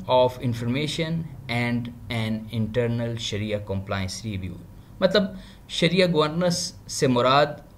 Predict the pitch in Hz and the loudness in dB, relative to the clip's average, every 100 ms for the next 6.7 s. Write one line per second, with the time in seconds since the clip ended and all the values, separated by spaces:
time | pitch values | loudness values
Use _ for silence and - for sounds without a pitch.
0 | - 123 123 120 131 135 160 143 135 117 | -2 2 2 4 2 2 2 2 2 0
1 | 113 113 131 143 - - 135 127 139 151 | -2 0 -2 -2 -10 -8 -2 0 2 2
2 | 127 117 113 107 104 113 123 - 113 - | 2 0 0 0 2 2 0 0 -4 -2
3 | 123 117 113 110 117 143 131 95 - - | -4 -2 0 0 2 2 2 -2 -6 -14
4 | - - - - 135 135 127 127 135 131 | -18 -20 -18 -8 -4 -2 -2 0 0 0
5 | 127 131 139 127 117 117 117 127 113 113 | 0 0 2 2 2 2 2 0 0 0
6 | 117 117 117 117 120 - 123 | 0 -2 0 0 0 -6 -8